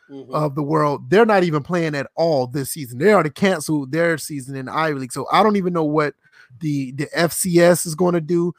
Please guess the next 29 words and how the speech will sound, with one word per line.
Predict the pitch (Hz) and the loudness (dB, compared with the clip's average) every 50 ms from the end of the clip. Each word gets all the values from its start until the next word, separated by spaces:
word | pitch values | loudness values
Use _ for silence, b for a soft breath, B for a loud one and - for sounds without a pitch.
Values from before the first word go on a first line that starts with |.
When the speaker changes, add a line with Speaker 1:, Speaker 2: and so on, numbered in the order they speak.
| b b b b | b b b b
Speaker 2:
the | - 147 | -8 -4
Division, | 123 143 131 123 175 180 175 151 170 165 151 135 131 | -2 -2 2 6 6 6 8 6 2 0 0 0 2
um, | 165 160 160 156 151 151 147 143 139 135 131 127 139 | 4 4 6 4 4 2 0 -2 -4 -8 -12 -12 -12
Division | 135 156 143 131 160 180 160 156 147 135 - | -8 -8 -4 2 2 2 2 0 -4 -4 0
three | 180 175 196 185 | 2 2 2 2
schools | - - - 202 196 190 180 165 | 0 -4 -4 -4 -4 -2 -4 -4
are | 160 | -4
gonna | 185 185 180 180 | -4 -4 -4 -4
do. | 170 160 185 185 185 175 175 b b b b b b - | -2 -2 0 0 0 -2 -6 b b b b b b -12
It's | 170 202 | -6 -2
gonna | 254 269 247 | -2 0 0
be | 262 | 0
Speaker 1:
Right. | 233 220 | 2 4
Speaker 2:
real | 233 220 208 - | 4 4 2 2
interesting. | - 208 220 - - 160 139 - - 131 123 123 117 | -2 -2 -2 -2 -4 -10 -10 -10 -12 -12 -14 -14 -14
So, | - - 160 147 135 131 123 _ _ _ _ _ _ _ _ - | -12 -8 -6 -6 -6 -6 -8 _ _ _ _ _ _ _ _ 2
um, | 170 175 170 165 165 160 156 147 - _ _ _ _ _ _ _ _ _ _ - 151 | 2 4 4 4 2 0 -2 -6 -10 _ _ _ _ _ _ _ _ _ _ -4 2
Bills, | 160 233 220 202 180 160 135 - _ _ _ - | 6 6 6 8 6 4 0 -2 _ _ _ -2
I | - 208 | -2 0
think | 190 240 226 - | 0 0 -4 -4
you | - 226 175 | -4 -6 -4
got | 160 196 190 185 160 | -2 0 0 0 0
the | - - | -4 -6
information. | - 175 - - 160 156 165 175 180 - - 196 190 175 | -8 -8 -8 -8 -8 -4 -2 -2 -2 -2 -2 -4 -4 -4
I'ma | - - 156 170 | -4 -4 -4 -4
follow | 147 - 175 170 165 160 165 | -2 0 2 2 4 4 4
along | 160 160 160 156 151 | 4 4 2 2 2
with | 147 147 139 - - | 0 -2 -2 0 0
you. | 175 170 170 | 0 0 0